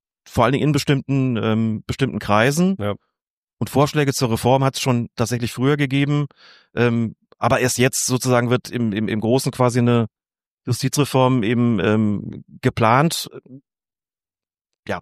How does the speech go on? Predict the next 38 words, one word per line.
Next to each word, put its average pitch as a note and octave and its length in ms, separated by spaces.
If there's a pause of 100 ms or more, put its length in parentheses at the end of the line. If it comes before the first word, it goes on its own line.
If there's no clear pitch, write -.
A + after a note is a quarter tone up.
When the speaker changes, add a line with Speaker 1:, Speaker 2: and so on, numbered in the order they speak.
Speaker 1:
weil A#2 140
die A#2+ 80
Regierung B2 320
sagt, A#2 160
das A#2 100
ist B2 160
eigentlich A#2 440 (500)
undemokratisch. C#3+ 600
Das B2 140
Parlament C3 540
hat C3+ 260
zu D3 300
wenig C#3 320
Befugnisse, C3 720
Speaker 2:
Mhm. G2+ 220 (360)
Speaker 1:
ähm, A2 800
gemessen, A#2+ 560
gemessen A#2 280
auch A2+ 140
an, A#2 260
an, F#2+ 420
an G#2 160
anderen C#3+ 280
Ländern. F3 440 (400)
Da - 140
komme B2 160
ich G#2+ 60
dann, G#2+ 180
würde A2+ 100
ich - 80
gleich B2 160
noch C#3 140
kurz - 200
drauf C3+ 140
zu - 80
sprechen C3 320
Speaker 2:
Mhm. B2+ 40
Speaker 1:
kommen. C3 200